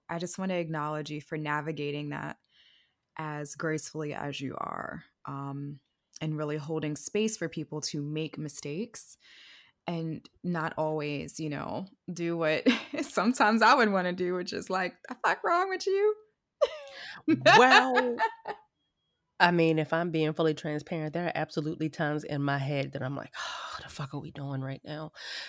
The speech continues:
Speaker 2: That is absolutely a thing. <laughs> However, I try to catch it before it reaches my mouth and be like, "Wait, wait."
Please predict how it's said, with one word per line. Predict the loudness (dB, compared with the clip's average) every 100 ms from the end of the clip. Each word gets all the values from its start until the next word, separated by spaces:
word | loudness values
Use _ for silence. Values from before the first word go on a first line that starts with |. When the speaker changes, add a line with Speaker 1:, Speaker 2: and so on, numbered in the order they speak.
| -2
Speaker 2:
That | 2 2
is | 0
absolutely | -2 -4 -2 0 2 2
a | 0
thing. | 0 6 8 6 0 -14
<laughs> | -12 -4 0
However, | 2 2 2 6 6 6
I | 0
try | 0 -2 -2
to | -4
catch | -2 0 -2
it | -2
before | -2 0 0
it | 2
reaches | 0 -2 0
my | 2 2
mouth | 2 0 -2 -4
and | -4
be | -2
like, | -2 -2
"Wait, | -2 -2 -6 _ _ _
wait." | 0 2 2